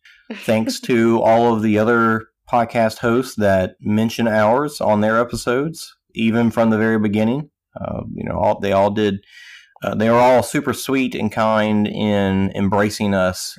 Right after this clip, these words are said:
Speaker 1: and saying, Hey, you know, "Sure, we'll be happy to help." And then it didn't take long for them to be like, "Cool, you, you guys are,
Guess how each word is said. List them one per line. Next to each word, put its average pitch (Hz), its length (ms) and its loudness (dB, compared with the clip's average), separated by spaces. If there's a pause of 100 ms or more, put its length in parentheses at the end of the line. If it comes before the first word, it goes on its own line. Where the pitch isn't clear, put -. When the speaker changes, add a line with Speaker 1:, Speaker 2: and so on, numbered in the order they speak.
Speaker 1:
and 95 400 -2
saying, 95 400 -4
Hey, 113 460 -4
you - 100 -8
know, 85 240 -6 (480)
"Sure, 131 160 0
we'll 110 100 2
be 113 120 0
happy 107 260 0
to 101 60 0
help." 170 420 0
And 101 200 -2
then 101 360 0 (440)
it 101 80 -4
didn't 104 260 -2
take 104 180 -4
long 110 380 4
for 110 140 -2
them 101 180 2
to 95 60 0
be 101 160 0
like, 98 360 0 (180)
"Cool, 117 300 0
you, 98 200 -2 (100)
you 101 140 -10
guys 104 260 0
are, 104 200 -2